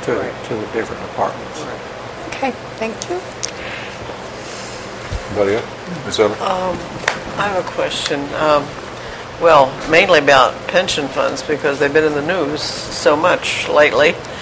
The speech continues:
Speaker 4: uh, concerning Detroit. Um, do we have many people that are ready to retire, and what shape is our pension fund in? Are we funded, and, uh, do, are we going to have adequate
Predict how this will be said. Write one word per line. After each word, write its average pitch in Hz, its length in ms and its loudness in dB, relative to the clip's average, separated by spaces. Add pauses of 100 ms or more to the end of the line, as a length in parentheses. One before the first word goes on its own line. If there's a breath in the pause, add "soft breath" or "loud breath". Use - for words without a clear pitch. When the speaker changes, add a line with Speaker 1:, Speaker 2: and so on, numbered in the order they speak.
(300 loud breath)
Speaker 4:
uh, 143 380 6
concerning 160 540 4
Detroit. 156 600 6 (520 loud breath)
Um, 147 340 8 (200)
do 175 120 4
we 240 240 4
have 196 380 8 (260)
many 190 260 8
people 175 600 6
that 151 300 6
are 147 420 4 (280)
ready 156 360 6
to 170 160 -4
retire, 151 720 4
and 143 180 2
what 160 300 4
shape 160 420 6
is 147 160 4
our 135 160 6
pension 147 520 0
fund 135 360 4 (480 loud breath)
in? 151 240 8
Are 135 160 8
we 156 220 4
funded, 175 680 4 (120)
and, 151 560 4
uh, 147 260 8 (1160 loud breath)
do, 170 300 8
are 156 220 12
we 165 140 8
going 170 360 8
to 151 80 6
have 165 440 8
adequate 147 600 6